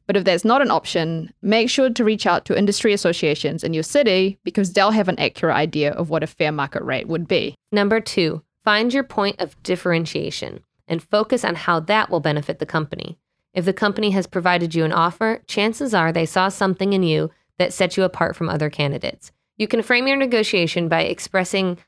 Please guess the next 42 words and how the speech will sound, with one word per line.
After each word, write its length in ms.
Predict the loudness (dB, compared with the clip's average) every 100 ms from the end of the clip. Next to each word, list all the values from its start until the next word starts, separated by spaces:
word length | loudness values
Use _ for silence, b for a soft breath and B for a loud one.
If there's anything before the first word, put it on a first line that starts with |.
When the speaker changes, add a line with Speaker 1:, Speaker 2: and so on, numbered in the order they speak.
| _
Speaker 2:
how 280 | 0 2 2
a 80 | 0
higher 360 | 0 0 2
salary 420 | 0 0 2 2 0
can 140 | -2
help 220 | -2 -2
you 80 | -2
bring 240 | 0 2
more 240 | 2 2 2
value 380 | 2 2 2 0
to 100 | -4
the 80 |
company 540 | -2 -2 -2 -2 -4 -8 _ -4
and 140 | 0 2
what 140 | 2
you're 180 | 2 0
excited 400 | 0 -2 0 -2
to 100 | -2
accomplish. 580 | -4 -6 -8 -12 -12 -14 _ -6
That's 200 | -6 -2
likely 320 | 0 0 0
to 100 | -2
get 160 | -2 -2
a 40 | 0
hiring 340 | 0 0 0
manager 400 | 0 -2 -2 -2
on 180 | -4 -6
your 140 | -8
side. 320 | -8 -10 -10 -4
Speaker 1:
Number 320 | 0 2 2
three, 520 | 0 0 0 2 -2 -6 _ _ _ _ 0
don't 220 | 2 2
forget 280 | 2 2 2
other 200 | 2 0
forms 280 | 0 -2 -2
of 120 | -4
compensation. 720 | -6 -4 0 0 0 -2 -6 _ _ _ _ _ _ -6
Whether 420 | 2 2 4 4
it 160 | 2
be 100 | 2
more 200 | 2 2
vacations, 840 | 2 -2 0 -2 0 -4 -4 -8